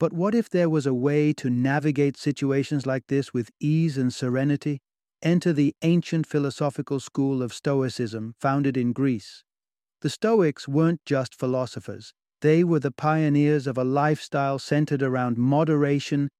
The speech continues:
self-control, and the pursuit of tranquility. They believed that the path to happiness wasn't through satisfying every desire, but through managing our reactions to the world around us.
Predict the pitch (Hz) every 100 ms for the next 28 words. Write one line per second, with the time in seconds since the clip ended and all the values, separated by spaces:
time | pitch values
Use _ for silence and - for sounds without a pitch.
0 | _ - 156 160 - 156 135 151 143 139
1 | _ - 135 135 139 147 135 - 156 143
2 | 139 - 135 131 - 120 107 104 _ _
3 | _ _ _ _ _ - 170 170 165 160
4 | 170 156 139 139 120 - 156 165 160 -
5 | 139 113 147 143 147 147 - 147 165 180
6 | 151 - 170 156 165 165 156 - 165 160
7 | 151 147 147 131 123 135 139 120 117 -
8 | _ _ _ 147 143 - 160 147 160 185
9 | 180 170 165 156 151 143 139 - 151 143
10 | _ _ - 175 160 143 147 143 139 120
11 | 120 117 104 101 -